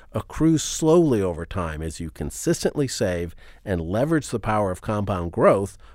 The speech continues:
along with monitoring and adjusting as you go. But when we think about four oh one Ks and achieving our retirement goals,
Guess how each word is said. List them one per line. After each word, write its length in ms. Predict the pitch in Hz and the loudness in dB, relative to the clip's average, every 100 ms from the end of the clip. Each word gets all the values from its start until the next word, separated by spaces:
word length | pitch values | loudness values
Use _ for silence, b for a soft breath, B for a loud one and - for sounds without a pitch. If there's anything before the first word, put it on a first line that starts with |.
| - | -4
along 300 | 92 95 98 | 0 0 0
with 180 | 90 - | -2 -2
monitoring 560 | 95 110 123 - 120 | -2 0 -2 0 0
and 100 | 107 | 0
adjusting 500 | 87 82 98 - 95 | -2 -2 -4 -2 -4
as 200 | 85 78 | -4 -4
you 60 | 80 | -8
go. 340 | 78 65 - - - - - - - - b b b b b b - | -8 -10 -12 -20 -20 -20 -20 -20 -20 -20 b b b b b b 0
But 100 | 113 | 2
when 200 | 117 127 | 4 4
we 100 | 113 | 2
think 300 | - 214 240 | 2 2 4
about 280 | 147 98 - | 2 2 0
four 220 | 110 92 | 0 0
oh 40 | |
one 160 | 87 85 | 0 -2
Ks 380 | - 87 87 - | -2 -2 -2 -2
and 100 | 80 | -4
achieving 520 | - - 165 156 120 | -4 2 4 4 2
our 100 | 101 | 0
retirement 520 | 87 - 151 120 67 | -2 -2 0 0 -4
goals, 420 | - 69 71 - | -8 -8 -10 -12